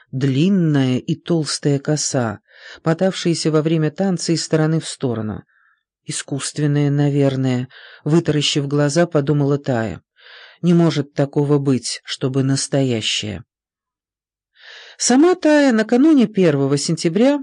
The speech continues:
обстригла-таки свои задорно торчащие косички и сделала по совету парикмахерши модную причёску — каскад.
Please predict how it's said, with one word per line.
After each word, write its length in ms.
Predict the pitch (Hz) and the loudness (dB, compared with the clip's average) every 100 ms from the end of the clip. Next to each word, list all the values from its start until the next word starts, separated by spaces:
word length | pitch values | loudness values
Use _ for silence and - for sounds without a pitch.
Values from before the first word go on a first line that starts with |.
| - | -4
обстригла-таки 1000 | 196 196 - - 240 180 139 135 135 127 127 | -2 -2 -2 0 2 4 2 0 -2 -4 -6
свои 400 | - 139 151 151 | -2 0 2 2
задорно 560 | 143 143 170 156 147 | 0 2 2 2 -2
торчащие 760 | 143 123 - 139 123 - 131 120 | -2 -4 -2 -2 -2 -2 -4 -2
косички 760 | 170 180 294 294 - 247 240 - - - - _ | -2 0 -2 -2 -2 0 -2 -4 -20 -20 -20 _
и 100 | 226 | 0
сделала 500 | 208 277 294 262 233 | 2 2 4 4 2
по 120 | 202 | 0
совету 440 | 190 185 190 185 | 0 2 2 0
парикмахерши 1000 | 160 151 143 180 240 247 214 - 202 180 - | -2 -2 0 0 0 0 -2 0 -2 -2 -2
модную 480 | 139 214 170 175 165 | 2 2 2 0 0
причёску — 760 | 160 156 139 113 - - 87 _ _ - | -4 -2 -2 -4 -8 -16 -18 _ _ -4
каскад. 680 | 156 - - 120 98 - | -4 -4 -4 -4 -4 -14